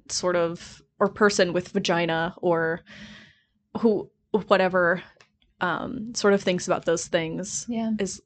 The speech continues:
Speaker 1: like, 'cause it, it's always sort of, like, hanging over your head as a woman of, like,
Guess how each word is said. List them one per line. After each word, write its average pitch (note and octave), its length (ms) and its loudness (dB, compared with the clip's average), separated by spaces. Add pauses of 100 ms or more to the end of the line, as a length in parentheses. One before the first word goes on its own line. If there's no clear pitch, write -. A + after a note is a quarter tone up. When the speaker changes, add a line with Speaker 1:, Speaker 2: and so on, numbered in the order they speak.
(120)
Speaker 1:
like, F#3 340 -4 (1040)
'cause G#3+ 180 4
it, - 360 4
it's A3 200 6
always A#3+ 260 12
sort A#3 140 4
of, G3+ 100 6
like, F#3 140 4
hanging F#3 420 0
over F3 160 4
your E3 180 2
head F3 200 2
as E3+ 100 4
a E3+ 60 0
woman D#3 240 -2
of, D#3 160 -2
like, D3+ 260 -2